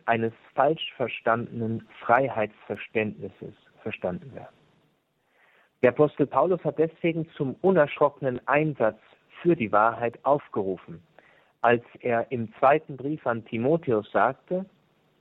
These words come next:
ich zitiere, „Ich beschwöre dich bei Gott und bei Jesus Christus, dem kommenden Richter der Lebenden und der Toten, bei seinem Erscheinen und bei seinem Reich. Verkünde das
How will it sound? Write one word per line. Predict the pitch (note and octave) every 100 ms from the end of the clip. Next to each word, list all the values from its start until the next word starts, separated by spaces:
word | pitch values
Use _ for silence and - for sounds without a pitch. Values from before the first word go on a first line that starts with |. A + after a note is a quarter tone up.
| _ _
ich | _ _
zitiere, | F#2+ - B2+ D#3 F3 - _ _ _ _ _
„Ich | A#2+ -
beschwöre | C3+ - D3+ F#3 F3+
dich | F3+ -
bei | - B2
Gott | - E3+ F3+
und | E3 D3+
bei | C#3+
Jesus | C3 B2 C#3+ C#3+ C#3 -
Christus, | - D#3 - A#2 G#2+ -
dem | A#2 A2 G#2+
kommenden | C#3+ D#3+ D3+ C3 A#2
Richter | C#3 - - C#3+
der | A#2+
Lebenden | G#2+ A#2+ C3 C#3 C3 C3
und | B2+ B2+
der | A#2+ -
Toten, | C#3+ C#3 - G2+ F#2+ - - - -
bei | A#2+
seinem | B2+ D3 E3+ D#3
Erscheinen | B2+ B2 - B2 C#3 E3 F3 F3+
und | D3 C#3+ -
bei | C#3 C3
seinem | C3+ C3+ C3+
Reich. | A2 F#2 F2+ - -
Verkünde | C3+ A#2+ - G3 F#3 E3+
das | E3